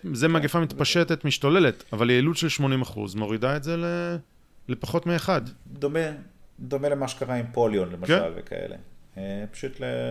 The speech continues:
Speaker 2: להכחיל את
Speaker 1: אז
Speaker 2: הווירוס.
Speaker 1: האם האיברמקטין זה תרופת הקסם? אנחנו לא יודעים. אבל בהחלט יש סיבה לחשוב ולטעון ולקדם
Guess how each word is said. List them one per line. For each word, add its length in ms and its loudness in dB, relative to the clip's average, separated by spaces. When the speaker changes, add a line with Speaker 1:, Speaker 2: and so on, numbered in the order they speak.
Speaker 2:
להכחיל 340 0
את 120 -4
Speaker 1:
אז 140 0
Speaker 2:
הווירוס. 200 6
Speaker 1:
האם 120 6
האיברמקטין 580 2
זה 80 0
תרופת 340 -4
הקסם? 480 -2
אנחנו 360 -2
לא 80 2
יודעים. 300 -2
אבל 200 4
בהחלט 460 6
יש 200 4
סיבה 280 6
לחשוב 640 4
ולטעון 840 4
ולקדם 920 4